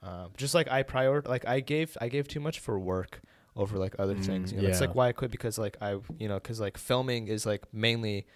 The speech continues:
Speaker 1: on the weekend.
Speaker 2: Yeah.
Speaker 1: Also, in the restaurant business, when do they want you working? During the weekend, you know? And so
Speaker 2: Oh my God.
Speaker 1: Yeah.
Speaker 2: Yeah, 'cause there's sometimes we're like, "Yo, Shota, can you do this?" Like,
Speaker 1: Uh-huh.
Speaker 2: "Oh, I don't think I got work." I was like,
Speaker 1: Yeah,
Speaker 2: "Damn."
Speaker 1: that's the thing. Um, no, I mean, like, some,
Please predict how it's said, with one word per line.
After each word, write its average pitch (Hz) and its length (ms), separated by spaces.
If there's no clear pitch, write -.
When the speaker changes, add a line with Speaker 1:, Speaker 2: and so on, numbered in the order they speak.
Speaker 1:
on 104 120
the 101 80
weekend. 98 600
Speaker 2:
Yeah. 92 360
Speaker 1:
Also, 104 680
in 104 140
the 98 80
restaurant 104 460
business, 127 480
when 104 440
do 113 80
they 113 120
want 113 220
you 107 60
working? 143 500
During 110 200
the 101 80
weekend, 95 560
you 92 120
know? 92 180
And 131 100
so 101 180
Speaker 2:
Oh 107 40
my 95 240
God. 95 380
Speaker 1:
Yeah. 107 160
Speaker 2:
Yeah, 113 320
'cause 95 180
there's 104 220
sometimes 113 460
we're 98 80
like, 92 140
"Yo, 98 120
Shota, 95 360
can 92 160
you 98 80
do 104 140
this?" 110 220
Like, 107 140
Speaker 1:
Uh-huh. 98 160
Speaker 2:
"Oh, - 20
I 95 100
don't 101 180
think 98 300
I 95 140
got 85 180
work." 92 320
I - 40
was 101 100
like, 90 80
Speaker 1:
Yeah, 104 320
Speaker 2:
"Damn." 76 120
Speaker 1:
that's 98 200
the 107 60
thing. 98 380
Um, 98 380
no, 160 220
I 135 160
mean, 151 100
like, 139 140
some, 147 500